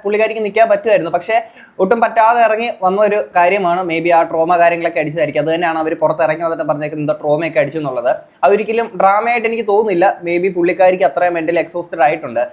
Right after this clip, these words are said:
എന്നാണെങ്കിലും അതൊക്കെ ഒരു സൈഡിൽ നിൽക്കട്ടെ. പക്ഷേ നമ്മുടെ രേണു ഒക്കെ back to fire-ിലോട്ട് വരണമെന്നുണ്ടെങ്കിൽ തിരിച്ച്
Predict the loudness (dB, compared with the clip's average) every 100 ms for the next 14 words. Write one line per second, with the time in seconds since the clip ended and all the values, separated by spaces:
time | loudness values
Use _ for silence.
0 | -8 -2 2 2 0 -2 0 0 2 2
1 | 4 2 2 0 0 0 2 2 2 0
2 | 2 0 0 0 2 2 2 2 0 2
3 | 2 4 2 0 0 -4 -2 -2 0 2
4 | 2 2 2 2 2 2 2 2 0 0
5 | 0 0 0 0 0 2 0